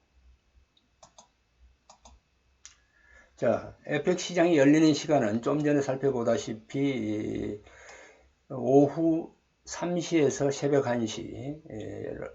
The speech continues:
런던 시장 오후 네 시에서 새벽 한 시, 뉴욕 시장은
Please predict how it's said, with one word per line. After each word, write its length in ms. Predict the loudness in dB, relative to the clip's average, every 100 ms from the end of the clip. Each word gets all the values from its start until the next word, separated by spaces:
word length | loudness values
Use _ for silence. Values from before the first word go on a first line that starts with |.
| -8
런던 360 | -4 -2 -2
시장 340 | -2 -4 -2 0
오후 260 | 0 0 0
네 240 | 0 0
시에서 480 | -2 -2 -4 -4 -6
새벽 360 | -4 -2 -2
한 180 | -2 -8
시, 440 | -12 -14 -14 -14 -16 -20 -20 _
뉴욕 300 | -4 -2 -2
시장은 640 | -4 -2 0 0 -2 -6